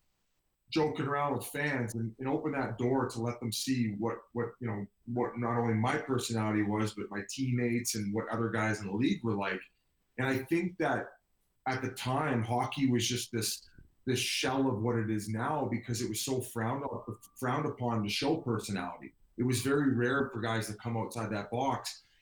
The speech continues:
and, and, and even from the top down, like, managerial, you know, like, Lou Lamoriello, if I would have had that Twitter account on his team, I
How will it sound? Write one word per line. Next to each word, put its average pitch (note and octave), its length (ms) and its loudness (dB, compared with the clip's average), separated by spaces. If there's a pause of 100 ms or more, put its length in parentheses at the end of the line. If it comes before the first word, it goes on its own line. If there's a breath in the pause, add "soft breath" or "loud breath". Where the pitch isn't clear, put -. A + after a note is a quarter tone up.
(140 loud breath)
and, A#2+ 240 2
and, A#2+ 140 2
and A#2+ 400 0
even C3+ 260 4
from A#2+ 160 -2
the A2+ 80 0
top A#2 380 0
down, A2+ 320 0
like, G2 140 -8
managerial, A2+ 800 0 (880)
you C#3 120 0
know, A#2 80 2
like, B2 160 2
Lou D3 280 4
Lamoriello, B2+ 640 2
if - 40 -6
I A#2 120 0
would A#2 120 0
have A2+ 80 0
had A2+ 120 -2
that A2+ 200 -2
Twitter A#2 220 -4
account A2 300 -4
on G2+ 160 -6
his - 180 -4
team, G#2+ 240 -2
I G#2 80 0